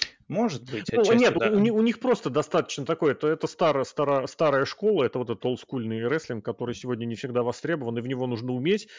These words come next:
Speaker 2: а у Райана всё... о, господи, у Райана, Винни, ему чего-то всё время для этого не хватает. Чего? Это второй, третий вопрос. Ладно,
Speaker 1: Ну да.
Speaker 2: пёс бы с ним,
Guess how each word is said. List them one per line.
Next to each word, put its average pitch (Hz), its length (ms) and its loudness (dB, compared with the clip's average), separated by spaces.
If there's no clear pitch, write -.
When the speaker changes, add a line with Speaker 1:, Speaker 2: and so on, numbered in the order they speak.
Speaker 2:
а 123 160 2
у 123 100 2
Райана 160 260 4
всё... 139 160 -4
о, 143 160 -2
господи, 107 360 -8
у 110 80 -2
Райана, 110 220 -2
Винни, 143 320 -4
ему 127 280 -4
чего-то 123 300 -8
всё - 140 -4
время 120 180 -4
для 117 140 -2
этого 120 180 -6
не 117 80 -6
хватает. 107 420 -6
Чего? 214 520 4
Это 175 440 4
второй, 135 300 -2
третий 123 280 -6
вопрос. 107 440 -6
Ладно, 180 280 4
Speaker 1:
Ну - 20 -10
да. 185 100 2
Speaker 2:
пёс 226 120 6
бы 170 140 2
с - 120 -2
ним, 254 460 6